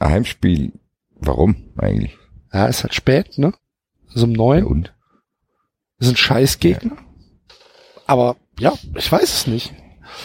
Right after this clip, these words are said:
Speaker 2: Ähm,
Speaker 1: Finde ich schon auch
Speaker 2: ich
Speaker 1: krass.
Speaker 2: glaube, diese
Speaker 1: Also
Speaker 2: Träume von, von einem, äh,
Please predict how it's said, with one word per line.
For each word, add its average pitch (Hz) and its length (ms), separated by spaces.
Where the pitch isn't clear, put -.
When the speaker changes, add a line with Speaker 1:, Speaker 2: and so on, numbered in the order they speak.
Speaker 2:
Ähm, 135 320
Speaker 1:
Finde 71 160
ich - 60
schon - 120
auch - 20
Speaker 2:
ich - 120
Speaker 1:
krass. - 100
Speaker 2:
glaube, 226 280
diese 160 240
Speaker 1:
Also 127 140
Speaker 2:
Träume 226 480
von, 185 520
von 160 260
einem, 147 520
äh, 139 300